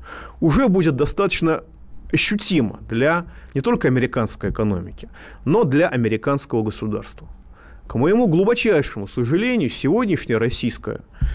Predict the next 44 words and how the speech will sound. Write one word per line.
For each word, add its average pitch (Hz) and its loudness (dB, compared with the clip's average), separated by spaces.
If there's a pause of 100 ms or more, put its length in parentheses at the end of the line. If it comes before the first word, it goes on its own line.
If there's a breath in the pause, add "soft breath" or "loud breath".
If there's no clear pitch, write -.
(320 loud breath)
государство, 110 -2
оно 185 2
ведет 190 4
себя 185 0
как, 180 -2
как 131 0
будто 180 2
это 156 2 (460 loud breath)
какое-то 151 2
скопище - 0
людей 160 2
из 147 2
офшорной 156 2
аристократии, 143 0
у 98 -4
которых 156 0
на 139 2
Западе 147 2
все — 262 2 (460 soft breath)
и 156 2
жизнь, 180 2
и 139 2
деньги, 185 2
и 139 0
семьи, 208 0
и - -4
все. - 0 (540 soft breath)
Причем 139 -2
я 160 2
не 226 4
знаю 285 4
таких 151 -2
людей 139 2
в 110 0
нашем 107 -6
правительстве, 120 -2 (460 loud breath)
но 147 2
они 214 4
ведут 180 2
себя 160 0
так, 285 0
как 131 -2
будто 202 0
они 208 2